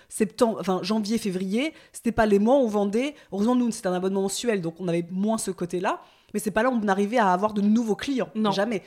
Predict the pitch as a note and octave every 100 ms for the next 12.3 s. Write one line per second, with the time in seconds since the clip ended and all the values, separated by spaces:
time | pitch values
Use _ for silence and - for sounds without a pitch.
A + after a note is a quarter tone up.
0 | - - F3 G3+ G3+ G3 G#3 A#3+ A#3 F#3+
1 | F#3+ G3 B3 C#4 _ _ _ _ - G#3+
2 | B3 - G#3 G#3 G3 A#3+ C#4 B3+ - -
3 | A3 A3+ A3+ - F3 - _ - G#3 A#3+
4 | A3 A#3 - A#3 G#3 G3 G3 - G3 G#3+
5 | G#3 A3 G#3+ F#3 F#3 F#3 - F#3+ F3+ F3+
6 | F#3+ G3+ G3+ E3+ E3+ - C4+ - - G3
7 | G3+ B3 - - - - G#3 G#3 G3 G#3
8 | B3+ B3+ F#3 - _ G#3 G3+ G#3+ G3 G3
9 | G3+ A3 G#3+ G#3+ F#3 G3 G#3 B3 C4 -
10 | - - F#3+ F#3 F3+ F3+ F3 F#3 G#3 G#3
11 | G3 G3 F#3 - G3+ F#3+ F#3+ A3+ G3+ F3+
12 | - F3 F3